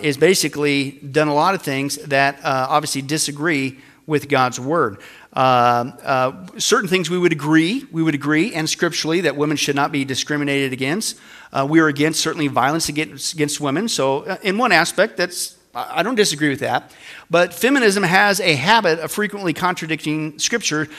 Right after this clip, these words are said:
specifically when it comes to roles of women. And that's where the problems begin. Uh, feminism, uh, is out there to protect a woman's so-called right to kill her child.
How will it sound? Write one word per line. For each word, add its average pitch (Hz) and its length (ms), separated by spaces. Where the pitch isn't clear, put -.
specifically 180 640
when 147 120
it 147 80
comes 160 300
to 151 220
roles 135 880
of 131 280
women. 117 440
And 127 140
that's 151 240
where 147 300
the 135 80
problems 143 440
begin. 139 480
Uh, 139 180
feminism, 196 600
uh, 156 460
is 165 180
out 175 180
there 170 140
to 160 80
protect 165 380
a 156 180
woman's 156 640
so-called 156 500
right 147 300
to 139 120
kill 156 280
her 135 140
child. 214 560